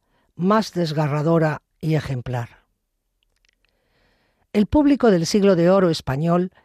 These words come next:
estaba especialmente sensibilizado ante este problema de los infortunios que padecían los cautivos cristianos. Y Cervantes era un testigo directo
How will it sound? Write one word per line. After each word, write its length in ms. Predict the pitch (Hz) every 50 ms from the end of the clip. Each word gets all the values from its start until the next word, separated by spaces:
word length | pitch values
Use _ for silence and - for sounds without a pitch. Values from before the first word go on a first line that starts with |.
| _ _ _ _ _ _
estaba 380 | 190 190 - - 254 233 285 285
especialmente 760 | 233 - 226 214 - 240 233 226 233 240 254 254 - 247
sensibilizado 920 | 226 - 214 202 190 - 190 175 175 165 165 165 - 208 208 202 180 165 156
ante 320 | 160 160 147 - 170 175 190
este 240 | 185 - - 220
problema 480 | - 190 175 160 170 190 196 190 175 156
de 80 | 165 156
los 200 | 160 165 - 180
infortunios 1000 | 165 156 - - 156 143 143 - - 190 185 180 170 160 160 160 - - - _ _ _ _
que 140 | - 196 180
padecían 720 | - 180 170 175 151 - - 220 214 190 156 147 156 - _
los 260 | - 160 160 160 -
cautivos 600 | - 160 151 151 143 - 170 156 147 151 143 -
cristianos. 840 | - 151 135 131 - - - 139 135 135 131 117 110 110 - - _ _ _ _ _ _ _ _ _ _ _ _ _ _ _ _ _ _ _ _ _ _ _ _ _ _ _ _ -
Y 100 | 208 214
Cervantes 580 | - 214 185 175 208 214 214 170 220 220 -
era 120 | 220 208 214
un 100 | 220 208
testigo 460 | - 220 - - - 233 196 233 220
directo 640 | 180 196 185 190 214 220 - - - 156 139 -